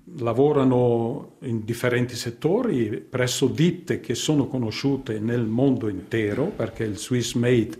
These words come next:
è la nostra carta da visita. Non abbiamo bisogno di implementare qualcosa a livello di istruzione, perché siamo veramente i primi.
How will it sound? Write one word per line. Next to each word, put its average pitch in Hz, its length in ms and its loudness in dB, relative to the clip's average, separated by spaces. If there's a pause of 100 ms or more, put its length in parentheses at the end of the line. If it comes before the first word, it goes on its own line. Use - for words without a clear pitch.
(500)
è 139 180 2
la 120 140 -2
nostra 113 440 -4
carta 104 340 -8
da 98 100 -12
visita. 147 580 -4 (600)
Non 127 180 2
abbiamo 127 400 2
bisogno 123 840 0 (200)
di 120 280 -6
implementare 131 960 0
qualcosa 120 720 0
a 123 100 -4
livello 127 880 2
di 120 120 -2
istruzione, 117 680 -2
perché 110 280 -4
siamo 113 280 -2
veramente 107 460 -2
i 175 80 -2
primi. 113 600 -4